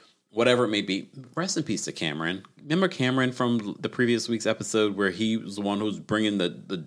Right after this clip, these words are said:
the tea to Meredith at Lisa Barlow's Fresh Wolf event? He passed away, I hear, from cancer.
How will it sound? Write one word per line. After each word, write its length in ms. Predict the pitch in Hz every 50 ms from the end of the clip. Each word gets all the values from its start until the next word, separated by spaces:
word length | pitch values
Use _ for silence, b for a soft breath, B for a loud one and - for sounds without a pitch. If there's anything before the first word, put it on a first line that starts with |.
| -
the 120 | - - 92
tea 480 | - - - 123 117 117 113 110 - - -
to 120 | - 110
Meredith 460 | 92 104 113 110 107 107 107 104 104 - -
at 160 | 73 80 -
Lisa 340 | - 98 101 104 - 101 98
Barlow's 480 | 87 - 98 95 101 101 98 98 95
Fresh 340 | - - 101 98 98 - -
Wolf 280 | 92 98 98 101 101 -
event? 340 | 98 104 107 107 107 - - b b b b b b b b b b b b b _ _
He 140 | - - 147
passed 340 | 147 151 143 143 139 - -
away, 480 | 104 104 120 123 - - - - 98 107 _ _ -
I 80 | 98 110
hear, 160 | 113 131 127
from 180 | 123 - 98
cancer. 600 | 92 - 110 107 113 110 - - - 62 - -